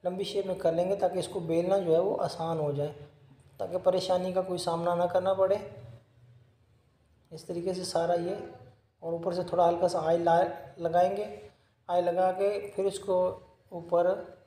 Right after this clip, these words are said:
जो है एक अदद थैली और देंगे, इसके ऊपर हम प्लास्टिक की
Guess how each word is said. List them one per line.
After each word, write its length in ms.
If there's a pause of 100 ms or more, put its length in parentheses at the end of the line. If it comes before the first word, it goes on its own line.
(440)
जो 160
है 460
एक 200
अदद 300
थैली 300
और 240
देंगे, 280
इसके 200
ऊपर 180
हम 160 (4000)
प्लास्टिक 400
की 240